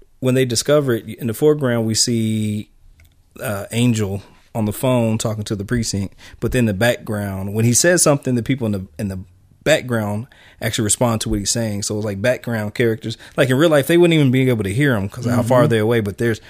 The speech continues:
Speaker 1: still responding to him like they're right there. So just like the composition of how that works, it's pretty clever.
Speaker 2: They like to use that, especially like, uh, during that chase when he's chasing the guy in the grocery store, and
Speaker 1: Mm.
Speaker 2: then they get to those fences, and then you see him,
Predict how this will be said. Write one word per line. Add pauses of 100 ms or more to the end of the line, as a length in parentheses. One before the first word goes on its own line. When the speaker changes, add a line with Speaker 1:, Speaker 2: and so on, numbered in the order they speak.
(160)
Speaker 1:
still
responding
to
him
like
they're
right
there.
So
just
like
the
composition
of
how
that
works,
it's (240)
pretty
clever. (160)
Speaker 2:
They
like
to
use
that,
especially
like,
uh,
during
that
chase
when
he's
chasing
the
guy (280)
in
the
grocery
store, (300)
and
Speaker 1:
Mm.
Speaker 2:
then
they
get
to
those
fences, (140)
and
then
you
see
him,